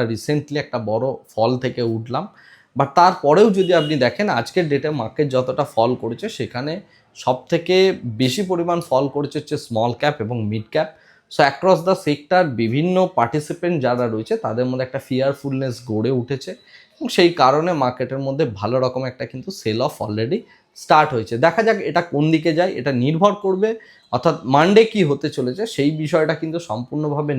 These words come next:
নির্ভর করবে হচ্ছে আমাদের টোটাল এই উইকেন্ড ধরে কি কি, কি কি ইভেন্টগুলো হতে থাকছে। Because চায়না একটা কথা বলেছে, এরপরে definitely পুরো ইউরোপিয়ান নেশন নিজেদের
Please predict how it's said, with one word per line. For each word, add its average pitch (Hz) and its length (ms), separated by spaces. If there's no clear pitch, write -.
নির্ভর 131 300
করবে 135 220
হচ্ছে 120 220
আমাদের 135 360
টোটাল 165 360
এই 165 80
উইকেন্ড 185 420
ধরে 151 160
কি 170 180
কি, 190 160
কি 160 180
কি 175 80
ইভেন্টগুলো 147 580
হতে 110 260
থাকছে। 139 220
Because 123 220
চায়না 156 360
একটা 160 240
কথা 143 200
বলেছে, 135 340
এরপরে 127 320
definitely 147 520
পুরো 139 240
ইউরোপিয়ান 143 440
নেশন 131 300
নিজেদের 151 440